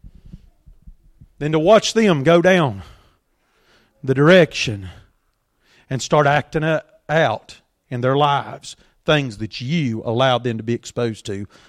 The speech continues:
while they were young. This ain't a game, folks. You say, "Preacher, you've preached a little long." Yeah, it's late. It's later than you realize. And I'm telling you, you know what? Every child,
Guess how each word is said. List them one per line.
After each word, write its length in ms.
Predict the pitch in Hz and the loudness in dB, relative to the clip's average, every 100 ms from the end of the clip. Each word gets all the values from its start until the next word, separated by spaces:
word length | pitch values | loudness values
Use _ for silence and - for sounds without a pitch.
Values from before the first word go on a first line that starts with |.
| _ | _
while 160 | 113 104 | -4 -2
they 120 | 104 | -4
were 120 | 101 | -6
young. 400 | 104 85 82 90 - - - - - - _ _ _ _ _ _ _ _ _ _ _ _ _ _ _ - | -8 -12 -18 -20 -20 -20 -20 -20 -20 -20 _ _ _ _ _ _ _ _ _ _ _ _ _ _ _ -14
This 180 | 156 - | -6 -2
ain't 140 | 196 | 0
a 40 | 156 | 2
game, 600 | 220 240 202 147 113 92 _ | 2 4 2 0 -4 -10 _
folks. 600 | - 139 143 _ - - _ _ _ _ _ _ - | -2 -2 -2 _ -20 -20 _ _ _ _ _ _ -6
You 80 | |
say, 120 | - 185 | -2 2
"Preacher, 320 | 226 226 175 | 0 0 -6
you've 160 | 175 | -8
preached 320 | - 233 - 190 | -2 -2 -2 -6
a 60 | |
little 180 | 196 170 | -6 -2
long." 280 | 202 180 - _ _ _ _ _ _ _ _ _ _ _ _ | -2 -2 -6 _ _ _ _ _ _ _ _ _ _ _ _
Yeah, 180 | 147 202 | 0 0
it's 160 | 180 151 | 0 -2
late. 280 | 175 170 | 0 0
It's 160 | 139 - | -4 -2
later 280 | 170 170 131 | 0 2 0
than 140 | 127 | -2
you 120 | 135 | -4
realize. 840 | 131 151 110 92 - - - - - _ _ _ _ _ _ _ _ _ _ _ _ _ _ _ 127 | 0 0 -2 -8 -18 -20 -18 -18 -18 _ _ _ _ _ _ _ _ _ _ _ _ _ _ _ -16
And 120 | 135 | -10
I'm 160 | 190 | -10
telling 380 | - 226 220 190 | -8 -6 -6 -6
you, 100 | 185 | -8
you 140 | 190 269 | -8 -4
know 100 | 208 | 2
what? 180 | 220 - | 2 2
Every 320 | 214 240 254 | 0 0 -4
child, 600 | - 180 120 - - | -4 -4 -6 -12 -20